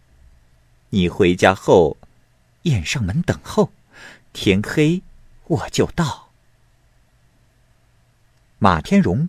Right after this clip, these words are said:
不相信他，少妇就发了誓，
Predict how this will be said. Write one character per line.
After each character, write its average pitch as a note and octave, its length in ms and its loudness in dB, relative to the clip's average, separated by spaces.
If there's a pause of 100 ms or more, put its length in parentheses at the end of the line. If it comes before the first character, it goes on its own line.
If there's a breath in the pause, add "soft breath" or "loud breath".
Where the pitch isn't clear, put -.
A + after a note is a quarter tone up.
(180)
不 F#3 80 0
相 F#3+ 300 0
信 C#3 180 -2
他， - 300 -14 (640)
少 - 280 0
妇 - 240 -4 (160)
就 - 120 -8
发 B2 240 -6
了 A2+ 80 -6
誓， - 200 -4